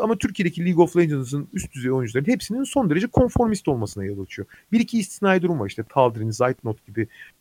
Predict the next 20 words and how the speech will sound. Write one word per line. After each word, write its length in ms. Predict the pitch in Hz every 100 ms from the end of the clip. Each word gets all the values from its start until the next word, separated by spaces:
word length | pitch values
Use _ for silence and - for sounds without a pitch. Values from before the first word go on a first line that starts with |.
| -
e, 240 | 110 107 139 -
doğası 340 | 135 147 - 208
gereği 340 | 151 127 117
rekabetçi 560 | 120 120 117 117 117 -
karakterler 580 | 120 92 - 95 101
var. 220 | 120 233 294 _ -
Ama 120 | 226
onlar 200 | 233 240
istisnai. 560 | 240 - - 185 123 104 156
Ligin 240 | 196 208
geri 180 | 202 220
kalanı 380 | - 147 135 240 _ _ -
belli 220 | 226 214
bir 40 | 185
seviyeye 360 | - 180 175
geldikten 520 | 170 185 170 - 131
sonra 260 | 113 175 240 -
konformist 580 | 240 233 - 147 139 -
bir 60 |
şekilde, 300 | - 127 202